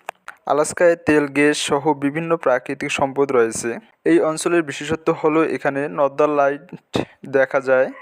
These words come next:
এবং গ্রীষ্মে কিছু অঞ্চলে প্রায় চব্বিশ ঘন্টাই সূর্যের আলো থাকে। এখানকার ছিয়াশি দশমিক তিন শতাংশ মানুষ ইংরেজি এবং পাঁচ দশমিক দুই শতাংশ মানুষ স্থানীয় ভাষায় কথা বলে।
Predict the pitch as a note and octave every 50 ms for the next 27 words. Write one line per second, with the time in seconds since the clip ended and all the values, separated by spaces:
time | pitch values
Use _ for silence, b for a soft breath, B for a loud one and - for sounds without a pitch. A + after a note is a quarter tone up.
0 | B B B B B B B B - D#3+ D3+ D3+ D#3+ D#3+ D3+ C#3+ C#3+ D3 D3 -
1 | F3+ E3+ E3 D#3+ F#3 C#4 - - - _ _ _ - - E3+ D#3+ - - F#3+ -
2 | - C3+ C#3 C#3+ - D#3+ D#3 D#3+ D#3+ D#3+ - C3+ C3 C3+ C3+ - D3+ C#3+ D3 D#3
3 | D#3 E3 F3 F3 E3 E3+ E3 E3 D#3+ - - C#3 C3+ C3+ D3 D3 - - B2 B2
4 | B2+ - - C3 - - - - _ _ _ - D3+ - F#3+ F3 F3+ F3 F3+ F3+
5 | F3 F3+ - - - D3+ D3 D3+ - E3+ E3 E3 - - E3+ E3+ D#3+ - - D3+
6 | D3+ - D#3+ D3 D#3 D#3+ D#3+ D#3+ - F3 D#3+ C#3+ C3 C3 C#3 - - - D3 D3
7 | D3+ D#3 D3+ D3+ D#3+ D#3+ - - C#3 C3 B2+ - - D3 D3+ D#3 D#3+ E3 - F#3
8 | F3 F3 D#3 D3+ D3 - E3+ D3+ D#3+ D#3+ D#3+ - E3+ D#3+ D3+ C#3+ C#3+ D3+ D#3 E3
9 | - C#3+ - - - E3 D#3+ D#3+ E3 E3 E3 E3 E3+ E3+ E3+ F#3+ F3+ D3 C#3 C#3
10 | - - C#3+ C#3+ C#3 C3+ C3 - C#3 B2+ A#2 A2 -